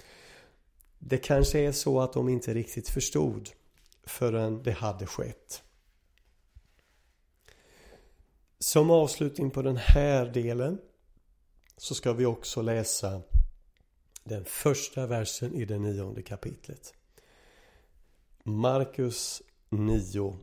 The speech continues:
och vers ett. Jesus sa till dem: "Jag säger er sanningen. Några av dem som står här ska inte smaka döden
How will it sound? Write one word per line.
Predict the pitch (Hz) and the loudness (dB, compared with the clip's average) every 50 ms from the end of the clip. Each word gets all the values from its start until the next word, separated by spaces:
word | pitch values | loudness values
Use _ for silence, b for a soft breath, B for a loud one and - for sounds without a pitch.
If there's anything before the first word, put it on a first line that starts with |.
| - - | -10 -8
och | 113 107 107 | -8 -6 -4
vers | 107 110 113 110 - - - | -6 -6 -6 -6 -8 -8 -8
ett. | - - - - - - - - - _ _ _ _ - - _ _ _ _ _ _ _ _ _ _ _ - - - - - | -10 -10 -12 -14 -14 -14 -14 -14 -16 _ _ _ _ -20 -20 _ _ _ _ _ _ _ _ _ _ _ -20 -20 -18 -14 -8
Jesus | - 135 147 135 - - 135 | -2 0 0 0 0 -2 -4
sa | - - 151 139 135 139 | -2 0 0 0 0 0
till | 147 135 | -2 -2
dem: | 127 123 123 120 123 | 0 0 0 -2 -2
"Jag | 127 123 | -2 -4
säger | - - 143 123 117 120 117 117 117 - | -4 -4 -4 -4 -2 -2 -4 -4 -4 -4
er | 135 110 101 101 | -4 -6 -6 -6
sanningen. | 101 - - - - 117 120 131 123 101 98 101 113 123 123 110 98 101 98 B B B B B B B B B B | -6 -6 -6 -4 -4 -4 -4 -4 -6 -8 -6 -6 -6 -4 -4 -4 -4 -6 -8 B B B B B B B B B B
Några | 147 156 170 180 175 170 170 170 | 0 2 4 4 4 4 4 4
av | 170 165 151 | 4 2 2
dem | 143 127 123 123 123 123 | 2 2 2 2 -2 -4
som | - - 135 131 131 | -4 -4 -4 -4 -4
står | - - - - 131 113 113 131 151 135 | -4 -6 -4 -2 -2 0 2 2 0 0
här | 110 101 104 101 101 101 107 | -2 -4 -6 -6 -6 -6 -6
ska | - - - 113 117 | -8 -6 -6 -4 -4
inte | 135 131 120 - | -4 -4 -6 -6
smaka | 110 - - 123 120 123 113 - - 113 104 | -6 -4 -2 -2 0 -2 -2 -4 -8 -8 -8
döden | - 104 95 95 98 98 104 104 104 104 | -6 -8 -8 -8 -10 -8 -8 -8 -8 -10